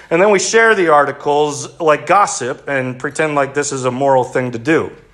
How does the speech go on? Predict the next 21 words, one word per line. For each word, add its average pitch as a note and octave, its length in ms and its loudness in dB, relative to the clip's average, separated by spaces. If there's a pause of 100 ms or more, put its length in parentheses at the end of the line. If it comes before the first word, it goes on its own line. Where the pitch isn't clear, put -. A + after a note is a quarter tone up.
(1200)
A C#3 220 0
Christian D3+ 340 -2
celebrity C3+ 460 0
was B2+ 160 -4
called B2+ 220 2
out B2 120 6
in B2+ 80 0
the A#2+ 60 0
last A#2+ 340 2
few A2+ 180 -6
weeks. A2+ 280 -6
Some A#2 160 -4
of A2+ 80 -6
you A2+ 80 -4
know A2+ 120 0
what A2+ 100 2
I'm A2 100 -2
talking G#2+ 340 -2
about. G#2+ 380 -2 (400)
Uh, G#2 480 2 (420)
but D3 240 2